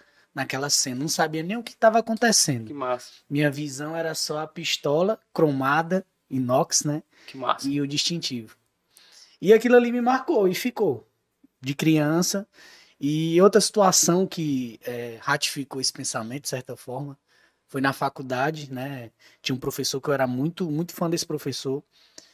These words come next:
Speaker 1: Ele, inclusive, hoje é, é promotor de justiça, deixou de ser delegado e diz que se arrepende porque <laughs> gosta bastante da atividade.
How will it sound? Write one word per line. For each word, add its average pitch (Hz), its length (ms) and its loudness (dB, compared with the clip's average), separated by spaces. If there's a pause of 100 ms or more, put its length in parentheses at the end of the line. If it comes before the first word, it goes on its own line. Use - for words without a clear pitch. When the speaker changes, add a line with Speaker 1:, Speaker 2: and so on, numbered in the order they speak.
(120)
Speaker 1:
Ele, 127 160 -4
inclusive, 131 480 -6
hoje 135 260 0
é, 135 420 -2
é 107 580 -12 (1120)
promotor 127 360 -4
de 120 80 -10
justiça, 123 460 -8
deixou 110 240 -10
de - 60 -16
ser 117 100 -10
delegado 113 600 -8
e 110 280 -14
diz 135 220 0
que - 120 -4
se - 120 4
arrepende 143 500 -2
porque - 240 2
<laughs> - 20 -12
gosta 131 300 2
bastante 127 400 -2
da 123 100 -8
atividade. 120 640 -16